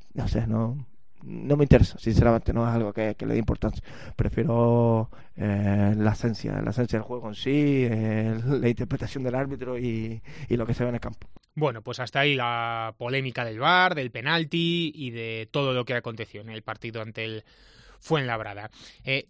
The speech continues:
Speaker 2: también se le ha preguntado a Roque Mesa por la importancia que tiene dentro del vestuario, una de las figuras importantes de,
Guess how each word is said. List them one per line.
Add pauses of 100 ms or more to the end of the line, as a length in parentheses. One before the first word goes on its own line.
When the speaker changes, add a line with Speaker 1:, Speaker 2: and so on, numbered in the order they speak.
Speaker 2:
también
se
le
ha
preguntado
a
Roque
Mesa
por
la
importancia
que
tiene
dentro
del
vestuario,
una
de
las
figuras
importantes
de,